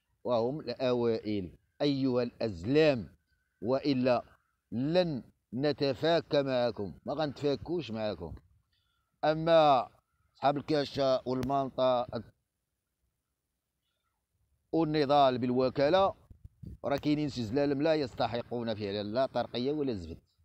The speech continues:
راه كانوا يجوا يجلسوا معنا ويدوا الخبيرة وهذه وهذه، ويجمعوا الفلوس ويص-، ويدوها ل-، ويدوها لسيادهم.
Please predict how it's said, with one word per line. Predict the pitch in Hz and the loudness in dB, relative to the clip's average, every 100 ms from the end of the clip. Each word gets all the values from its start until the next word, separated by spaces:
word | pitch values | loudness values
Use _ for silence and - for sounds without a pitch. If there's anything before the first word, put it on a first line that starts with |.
| _ _ _ - | _ _ _ -4
راه | 175 | -2
كانوا | 202 214 208 | 0 0 2
يجوا | 147 143 220 | 0 2 2
يجلسوا | 180 190 196 | 0 -2 -2
معنا | 180 180 202 | -2 0 2
ويدوا | 214 208 190 | 2 0 -2
الخبيرة | 190 120 190 208 220 220 | -4 -2 0 0 2 2
وهذه | 185 202 208 202 | 2 0 2 0
وهذه، | 208 220 220 - _ _ | 0 -2 -6 -10 _ _
ويجمعوا | 143 151 180 190 | 0 2 2 2
الفلوس | 160 170 208 | 2 4 4
ويص-، | 208 202 180 - 185 | 2 0 -2 -2 -2
ويدوها | 165 147 127 160 160 | -2 0 2 4 4
ل-، | - | 2
ويدوها | 135 123 156 | -2 0 2
لسيادهم. | 147 - 151 147 110 98 | 2 2 4 4 2 -4